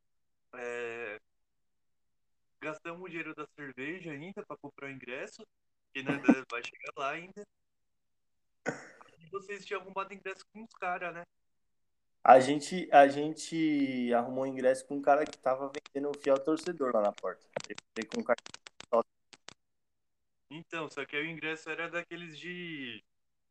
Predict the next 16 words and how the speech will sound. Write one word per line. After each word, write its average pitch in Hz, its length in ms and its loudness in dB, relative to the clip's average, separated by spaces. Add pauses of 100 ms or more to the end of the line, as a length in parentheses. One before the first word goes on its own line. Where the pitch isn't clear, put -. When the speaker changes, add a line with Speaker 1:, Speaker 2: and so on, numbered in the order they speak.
(400)
Speaker 1:
é 120 100 -8
daqueles 160 420 -8
antigos, 190 600 6
né? 147 200 -6 (200)
De, 104 120 -12 (1500)
de 139 140 -14
bilhete, 160 560 -8
né? 151 220 -10
Ainda. 131 440 -10 (1900)
Speaker 2:
Era. 139 380 2
Não, 175 140 2
mas 147 180 -2
o, 160 120 -6
o 156 120 -6
que - 160 -6
eu, 175 160 2